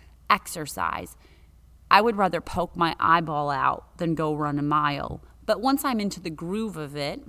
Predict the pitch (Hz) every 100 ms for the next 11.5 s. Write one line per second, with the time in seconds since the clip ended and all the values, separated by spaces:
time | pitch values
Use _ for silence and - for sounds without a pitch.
0 | - - - - - 175 165 160 - 156
1 | 156 156 151 143 151 170 175 - 151 -
2 | 165 151 151 156 - - - - - 190
3 | 175 165 165 151 156 147 139 - 170 165
4 | 151 - 175 165 156 156 143 139 143 -
5 | 147 - 170 156 151 151 160 170 180 156
6 | 151 151 143 143 151 - - - - -
7 | - 175 165 190 190 208 226 151 - -
8 | 175 175 180 - - 175 160 160 160 147
9 | - 180 160 156 - - 330 294 180 175
10 | - 143 135 202 - - - 208 170 -
11 | 160 156 156 -